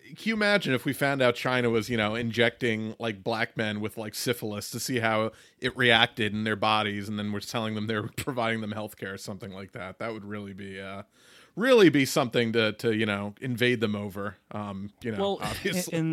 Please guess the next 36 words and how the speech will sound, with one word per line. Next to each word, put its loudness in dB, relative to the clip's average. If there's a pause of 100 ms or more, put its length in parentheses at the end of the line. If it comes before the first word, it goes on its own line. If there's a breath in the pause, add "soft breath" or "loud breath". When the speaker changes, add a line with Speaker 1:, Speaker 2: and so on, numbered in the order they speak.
Speaker 2:
and -20
the -2
thing -2
that, 0
that -6
we -2
don't 0
understand -4
about -4
China, -6
or -8
that -8
we -10
do -2
understand -6
and -12
hate -4
about -4
China, -6
is -10
that -6
they -8
would -8
never -6
have -4
to -12
do -4
that -4
unwillingly, -6 (360 soft breath)
because -4 (320)
so 0
many 2
people -2
would 0
sign 0
up -2